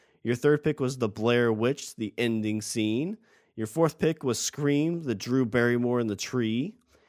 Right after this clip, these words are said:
Your fifth pick was Indiana Jones, the Human Heart.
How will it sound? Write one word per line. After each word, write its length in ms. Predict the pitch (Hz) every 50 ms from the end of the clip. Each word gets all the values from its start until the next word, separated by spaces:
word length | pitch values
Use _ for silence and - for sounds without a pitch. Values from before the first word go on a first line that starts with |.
| _ _
Your 140 | - 123 120
fifth 240 | - - 175 170 -
pick 220 | - 175 175 - 151
was 180 | 139 127 113 117
Indiana 460 | - 143 143 143 139 135 131 127 123
Jones, 340 | 117 123 127 131 139 139 131
the 120 | 113 110
Human 480 | 104 - - 156 147 143 131 127 117 104
Heart. 680 | 101 - 123 123 120 120 143 165 165 - - -